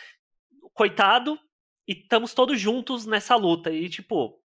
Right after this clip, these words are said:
mas o filme deve-, ele deveria chegar num ponto de fazer um ponto e lidar com as consequências desse ponto.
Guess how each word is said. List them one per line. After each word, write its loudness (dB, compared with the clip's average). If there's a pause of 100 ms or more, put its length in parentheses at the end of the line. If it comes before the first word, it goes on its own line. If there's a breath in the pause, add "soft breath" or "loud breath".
(220)
mas -12
o -14
filme -8
deve-, 2
ele 0
deveria 2
chegar 2
num -8
ponto -4 (220)
de -8
fazer 0 (1160)
um -10
ponto 0 (1040 soft breath)
e 0
lidar 2
com 0
as -2
consequências 0
desse 2
ponto. -8